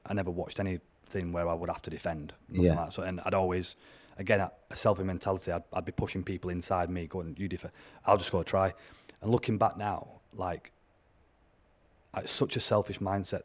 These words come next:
Speaker 1: that my players would have had to deal with for, for me. And it didn't hold me in good stead in the back end of my career, because when you actually start learning to be a good teammate and be
Speaker 2: Mm.
Speaker 1: a, um, a good professional, I just thought, "Well, Martin Ridyard was great for me as a, as a halfback."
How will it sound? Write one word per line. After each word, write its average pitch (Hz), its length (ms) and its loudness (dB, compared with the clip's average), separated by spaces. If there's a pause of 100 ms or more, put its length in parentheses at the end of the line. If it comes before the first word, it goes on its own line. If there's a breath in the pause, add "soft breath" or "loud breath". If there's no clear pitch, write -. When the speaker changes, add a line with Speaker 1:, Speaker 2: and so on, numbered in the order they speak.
(100)
Speaker 1:
that - 240 -8
my 95 100 -6
players 92 640 0 (120)
would 92 100 -6
have 87 60 -2
had 92 140 0
to 95 100 -4
deal 92 300 2
with 80 280 -10 (340)
for, 101 140 0
for - 200 -6
me. 92 180 -2
And 98 180 -4 (320 soft breath)
it 113 140 -2
didn't 135 240 8
hold 117 220 8
me 120 100 8
in 117 100 6
good 107 140 2
stead 101 340 2 (280)
in 95 200 0
the 90 60 -4
back - 260 0
end 101 80 2
of 95 40 0
my 90 80 -2
career, 90 220 -2
because 87 300 -6 (380 soft breath)
when 101 100 0
you 101 60 4
actually 98 200 -2
start 95 260 2
learning 95 340 2
to - 160 -6
be 92 100 0
a 90 40 0
good 90 160 -4
teammate 90 400 0
and 82 120 -6
be 90 140 0
Speaker 2:
Mm. 85 180 8 (380 soft breath)
Speaker 1:
a, 85 260 -2
um, 82 200 -6
a 95 60 -8
good 95 140 -4
professional, 87 560 -4 (680 soft breath)
I 113 140 6
just 110 180 0
thought, 101 220 2
"Well, 90 200 -4 (1080)
Martin 107 420 2
Ridyard 98 300 4
was 90 100 2
great 98 280 2
for - 80 -6
me 87 140 -4
as 85 140 -6
a, 87 220 -2
as 87 120 -8
a 87 80 -6
halfback." 87 600 -2